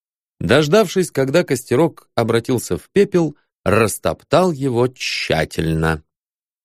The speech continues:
С чувством выполненного долга Аполлон Григорьевич отправился собирать пожитки Софьи Петровны. Уже подойдя к разбитой веранде, услышал: "Прошу прощения,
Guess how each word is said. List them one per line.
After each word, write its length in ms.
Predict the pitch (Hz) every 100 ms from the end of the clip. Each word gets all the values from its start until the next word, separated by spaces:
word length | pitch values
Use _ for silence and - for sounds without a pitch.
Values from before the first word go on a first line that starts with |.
| _
С 120 | -
чувством 420 | - 214 - 156 143
выполненного 640 | 160 - 101 92 87 85
долга 400 | 127 180 170 175 _ -
Аполлон 360 | 98 98 160
Григорьевич 680 | 139 131 104 139 135 131 127
отправился 580 | 107 - 95 120 123 104
собирать 460 | - 87 90 104
пожитки 460 | - 90 87 92 104
Софьи 340 | - 85 90
Петровны. 580 | - 90 76 69 60 50 _ _ _ -
Уже 180 | 120 226
подойдя 560 | 208 175 175 151 208
к 80 | 202
разбитой 500 | 156 143 127 185 143
веранде, 580 | 131 131 185 170 165 135 _ -
услышал: 580 | 180 - 107 - 87 80 _ _ _ _ _ _ _ _
"Прошу 420 | - 190 208 254 226
прощения, 920 | 254 226 - 240 240 185 143 131